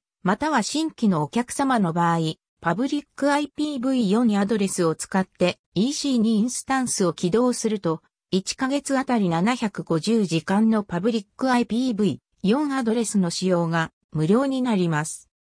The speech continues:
Amazon イーシー二のエーダブリューエス無料利用枠は、使用中のパブリックアイピーブイ四アドレスの使用に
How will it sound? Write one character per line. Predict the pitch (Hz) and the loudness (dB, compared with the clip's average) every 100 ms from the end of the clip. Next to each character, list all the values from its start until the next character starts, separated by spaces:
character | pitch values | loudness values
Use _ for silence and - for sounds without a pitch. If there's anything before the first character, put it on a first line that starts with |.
| _ - | _ 0
Amazon | 180 262 285 285 | 2 2 0 -2
イ | 269 277 | -2 -2
ー | 294 | -2
シ | - 285 | -2 0
ー | |
二 | 226 208 | 0 2
の | 196 | 0
エ | - 208 | 0 0
ー | |
ダ | 240 247 | 0 0
ブ | 262 | 0
リ | 277 | 0
ュ | 269 | 2
ー | 254 | 0
エ | |
ス | 247 - | 0 0
無 | 185 | 0
料 | 160 226 277 | 4 4 4
利 | 240 | 2
用 | 233 214 | 2 2
枠 | 185 - 160 | 0 0 -2
は、 | 156 151 _ _ | -2 -2 _ _
使 | - 196 | -8 0
用 | 247 277 | 0 0
中 | - 269 | -2 -2
の | 254 247 | -2 0
パ | 214 | 0
ブ | 269 | 0
リ | 269 | -4
ッ | _ | _
ク | 262 | 0
ア | 254 | 0
イ | 254 | 0
ピ | 277 285 277 | -2 -2 -2
ー | |
ブ | 226 269 | 0 0
イ | 240 | 2
四 | 190 247 214 | 2 2 2
ア | 202 | 2
ド | 214 | 0
レ | 190 | -2
ス | - | -2
の | 165 151 | -2 -2
使 | - 165 | -2 0
用 | 180 170 | 0 0
に | 165 | -2